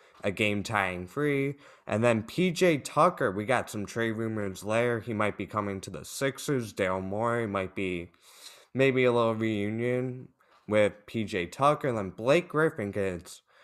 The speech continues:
dropped or released by the Detroit Pistons, and the Brooklyn Nets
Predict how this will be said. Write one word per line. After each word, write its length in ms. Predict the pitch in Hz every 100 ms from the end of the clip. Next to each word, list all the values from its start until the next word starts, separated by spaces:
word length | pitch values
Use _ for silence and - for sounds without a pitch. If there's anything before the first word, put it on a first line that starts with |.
| _ _
dropped 720 | 101 110 123 113 95 - - -
or 180 | 113
released 640 | 98 98 98 120 90 - -
by 160 | 107
the 120 | 98
Detroit 920 | 90 95 117 139 - - 127 117 101 -
Pistons, 720 | - 135 127 - 90 95 98
and 240 | 104 98
the 100 | 92
Brooklyn 520 | 85 113 127 - 117 104
Nets 460 | 95 95 98 -